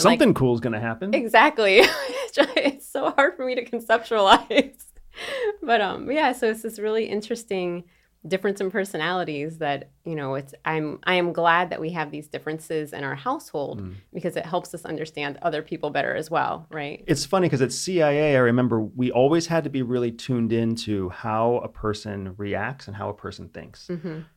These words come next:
Speaker 2: And you and I both worked there. So we
Speaker 1: Mm-hmm.
Speaker 2: spent our work day
Speaker 1: Mm-hmm.
Speaker 2: working very hard to tune into how somebody thought,
Speaker 1: Yeah.
Speaker 2: right? What does their physical body tell us about how, what they're thinking?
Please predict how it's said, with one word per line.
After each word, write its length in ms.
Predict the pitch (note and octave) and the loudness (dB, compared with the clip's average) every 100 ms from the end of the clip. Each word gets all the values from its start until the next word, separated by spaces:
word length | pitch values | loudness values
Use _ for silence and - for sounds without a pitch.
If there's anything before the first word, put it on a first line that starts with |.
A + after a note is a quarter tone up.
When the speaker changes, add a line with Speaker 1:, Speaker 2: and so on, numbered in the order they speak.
| _ - | _ -2
Speaker 2:
And 300 | B2 A#2 - _ _ - C#3 C3+ C#3+ | -2 -2 -8 _ _ -16 -14 -8 -2
you 140 | F#3 | 2
and 100 | F#3 | 2
I 60 | D#3+ | 2
both 260 | E3 E3 | 2 0
worked 280 | F3 A#3+ A#3+ | 0 -2 -2
there. 220 | G#2 F2 | -6 -6
So 320 | - C3 B2 - _ _ _ - | 2 2 2 -2 _ _ _ -4
we 160 | D3+ | 0
Speaker 1:
Mm-hmm. 60 | A3+ | 0
Speaker 2:
spent 280 | - A#3+ D#3 | 2 2 2
our 160 | A#2 | 2
work 380 | G#2+ F#3+ D#4+ - | 4 4 4 2
day 400 | G#2+ G2 A2+ F#3+ - - | 0 0 -2 -8 -12 -20
Speaker 1:
Mm-hmm. 320 | E3 F3+ E3+ F3 _ _ - | -16 -12 -12 -12 _ _ -6
Speaker 2:
working 440 | C3 D#3+ D#3+ C#3 | 2 2 4 0
very 320 | C3 D#3+ F#3 | 4 2 2
hard 560 | D#3 D#3+ B2+ A2 G#2 G#2 | 2 4 4 2 -2 -6
to 380 | - A#2 A2 G#2 G#2 | -6 -4 -2 -4 -6
tune 280 | - C#3 C3 | 2 4 4
into 160 | A#2+ | 2
how 140 | A2 G#2+ | 0 -2
somebody 360 | - G2+ - | -4 -10 -10
thought, 340 | A2 F#2 - - _ - | -10 -10 -12 -14 _ -14
Speaker 1:
Yeah. 160 | D3 | -12
Speaker 2:
right? 240 | C#3 G#2+ B2 - _ | -6 -6 -8 -14 _
What 180 | B2+ D#3 | -2 0
does 140 | E3 | 2
their 400 | C#3+ C#3+ C#3 C#3 _ _ _ | 4 4 4 0 _ _ _
physical 840 | - E3 C#3+ C#3 C3 B2 A2+ G#2+ | 2 4 4 2 2 4 2 -2
body 540 | A#2+ - A2+ G#2+ G2+ F2 | -8 -2 0 2 -2 -6
tell 280 | - A2+ G#2+ | -6 -2 -2
us 120 | G#2 | -2
about 220 | G2 G2 | -4 -6
how, 140 | G#2+ A2 | -6 -6
what 220 | A2 G#2+ | -8 -8
they're 100 | G#2 | -10
thinking? 420 | G#2 G#2 D#2 | -10 -14 -16